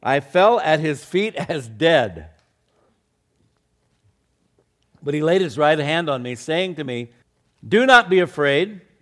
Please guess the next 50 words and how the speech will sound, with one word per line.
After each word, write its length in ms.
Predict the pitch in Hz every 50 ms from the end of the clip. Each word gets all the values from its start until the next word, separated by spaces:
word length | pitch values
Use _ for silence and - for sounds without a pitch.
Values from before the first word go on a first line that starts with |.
| _ _ _
I 140 | 120 123 131
am 160 | 143 156 165
the 60 | 160
first 400 | 151 - - 135 139 139 135 -
and 100 | 135 131
the 80 | 135 135
last. 540 | 135 139 131 127 135 139 139 - - _ _ _ _ _ _ _ _ _ _ _ _ _ -
I 140 | 135 160
am 140 | 180 180 170
he 180 | 170 190 202 196
who 160 | 175 180 170
lives 320 | 156 160 170 180 190 156
and 140 | 147 151 139
was 120 | 135 131 110
dead, 300 | 117 139 143 160 175 160
and 100 | 151 139
behold, 360 | 139 135 147 156 165 165 156
I 80 | 147
am 80 | 139 135
alive 420 | 135 131 139 143 151 165 170 147
forevermore. 800 | - - 147 151 151 147 151 156 160 170 185 180 147 110 87 82 _ _ _ _ _ _ _ _
Amen. 460 | 104 107 110 117 135 151 135 92 73 67 _ _ _ _ _ _ _ _ _ _ _ _
And 140 | 135 147
I 60 | 156 170
have 160 | 180 170 139
the 80 | 151
keys 360 | - - 196 208 208 190 151 139
of 100 | 147 139
Hades 440 | 160 170 180 180 185 196 190 160
and 80 | 156 143
of 160 | 139 127 123
death. 320 | 135 156 156 131 - - 117
Write 300 | 120 139 156 165 165 -
the 80 | 156
things 280 | - - 156 151 151 135
which 200 | 147 143 - -
you've 160 | 139 131 117
seen, 280 | - - 165 170 175 170
and 160 | 156 139 135
the 80 | 135
things 300 | 123 - 147 147 147 120
which 180 | 135 127 120 -
are, 240 | 139 139 147 165 170
and 140 | 160 139 131
the 60 | 120
things 280 | 113 - 143 143 135
which 200 | 127 135 127 -
will 100 | 131 117
take 320 | 113 - 151 160 165 160 _
place 300 | 143 139 139 139 -